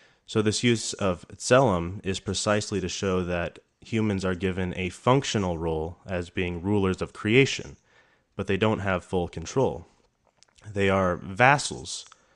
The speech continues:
to use a historical term. And this relation to vassaldom is important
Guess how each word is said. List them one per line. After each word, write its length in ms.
to 100
use 260
a 140
historical 560
term. 360
And 140
this 320
relation 580
to 120
vassaldom 680
is 160
important 600